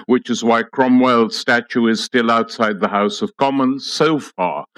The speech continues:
No one has argued that it should be removed, though they don't allow stamps with Cromwell's head on it, 'cause it requires the monarch's head on it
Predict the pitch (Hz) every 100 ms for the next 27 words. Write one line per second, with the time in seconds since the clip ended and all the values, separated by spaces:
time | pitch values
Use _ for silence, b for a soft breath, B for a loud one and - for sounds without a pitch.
0 | B B B - 98 127 147 135 110 98
1 | 104 101 110 101 98 110 98 101 92 92
2 | - 113 87 92 87 92 104 131 113 117
3 | - 113 101 104 113 120 107 110 101 104
4 | - - 139 135 87 87 - - 107 -
5 | - 110 107 107 101 - 120 117 110 90
6 | 90 90 - 90 139 - 101 113 104 107
7 | - 98 101 107 104 101 - 104 98 98
8 | 95 95